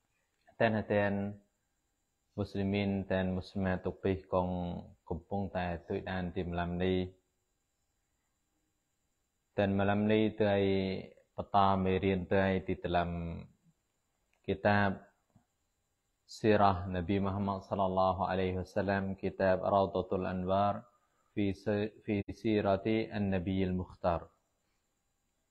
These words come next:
Cho nên tới hôm ma'lum, tôi mới riêng tới Gây từ lao hộp slash tỷ lệ bị cùng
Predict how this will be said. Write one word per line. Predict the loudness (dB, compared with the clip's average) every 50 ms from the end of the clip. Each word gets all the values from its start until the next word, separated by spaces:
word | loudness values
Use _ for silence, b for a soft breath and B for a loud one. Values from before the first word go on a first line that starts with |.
| _ _ _ _ _ _ _ _ _ _ _ _ _ 0
Cho | 2
nên | 4 4 6
tới | 8 8 8
hôm | 8 6 4
ma'lum, | 4 4 4 6 6 6 6 6
tôi | 6 6 6 6 6 4
mới | 2 2 2 2
riêng | 2 0 0 0
tới | 0 0 2 2 0 -2 -4 -4 -6 -8 -10 -14 -18 _ _ _ _ _ _ _ _ _ _ _ _ _ _ _ _ _ _ _ -2
Gây | 2 4 4 4
từ | 4 4 2
lao | 4 4 4 4 4 4 4 4 4 2
hộp | 0 0 -2 -2 -2 -4 -8 -6
slash | -2 -2 0 0 -2 -2
tỷ | -2
lệ | -2 -2 -2 -2 -2
bị | -2 -2 -2 -2
cùng | -2 -2 0 0 0 -2 -4 -4